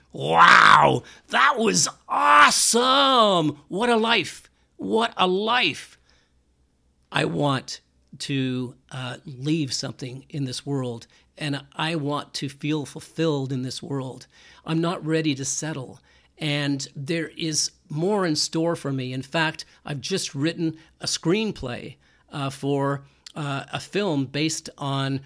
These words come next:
uh, you know, a true story. And, uh, it's in the hands of Netflix, and fingers crossed it's going to be picked up by them, because it's a project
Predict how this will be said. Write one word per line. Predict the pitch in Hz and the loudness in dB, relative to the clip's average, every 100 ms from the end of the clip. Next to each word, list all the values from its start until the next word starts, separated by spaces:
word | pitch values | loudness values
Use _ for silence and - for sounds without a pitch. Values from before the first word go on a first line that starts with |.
| - - | -14 -10
uh, | |
you | 151 147 | -6 -6
know, | - | -6
a | |
true | - - 202 208 | -8 -4 -2 0
story. | - - 190 156 117 123 _ _ _ - | -2 -2 -2 -2 -6 -12 _ _ _ -12
And, | 165 151 151 147 139 156 | -4 -2 0 0 -2 -4
uh, | 147 147 - | -4 -6 -10
it's | 151 - | -8 -4
in | 180 | -4
the | 160 | -4
hands | 123 147 156 151 - | -4 -2 -2 -2 -4
of | - 135 127 | -6 -8 -2
Netflix, | 143 160 - 156 151 135 | -2 -2 -4 -6 -4 -6
and | 135 | -6
fingers | 151 165 151 - | -4 -4 -4 -6
crossed | - 151 139 - - | -6 -6 -6 -10 -8
it's | 151 143 | -10 -6
going | 135 139 135 | -4 -4 -4
to | 143 131 131 - _ - | -6 -6 -8 -16 _ -4
be | 139 135 | -2 0
picked | 160 - 147 | -2 0 -4
up | 135 | -4
by | 139 131 | -6 -6
them, | 127 131 | -6 -8
because | 120 135 139 127 | -8 -8 -6 -6
it's | 131 135 | -8 -10
a | |
project | - 160 143 139 135 - | -2 0 0 -4 -6 -12